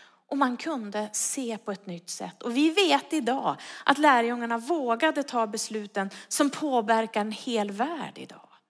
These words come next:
Jesus, nu ber jag för alla oss som står i situationer där vi, vi behöver ta beslut. Beslut som kanske påverkar hela våra liv.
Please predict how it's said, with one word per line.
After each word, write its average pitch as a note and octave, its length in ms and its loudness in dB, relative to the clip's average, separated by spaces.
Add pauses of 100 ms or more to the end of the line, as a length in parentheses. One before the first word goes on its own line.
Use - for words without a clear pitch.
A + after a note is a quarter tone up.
(880)
Jesus, C#4+ 280 -4
nu F4 100 -10
ber A#3+ 260 -2
jag F#3+ 320 -6 (100)
för - 200 -8
alla G3 540 -6 (560)
oss A#3+ 260 -8 (420)
som B3+ 180 -6
står B3+ 400 -4
i A#3+ 60 -2
situationer A3 800 -6
där G3 160 0
vi, F#3+ 320 -4 (220)
vi G#3+ 140 -6
behöver G#3 340 -4
ta F#3+ 280 -8
beslut. - 920 -14 (520)
Beslut A#3+ 500 -2
som A3+ 440 -4
kanske B3 280 -4
påverkar G#3 560 -4
hela G3 320 -8
våra G3 220 -8
liv. F#3 340 -16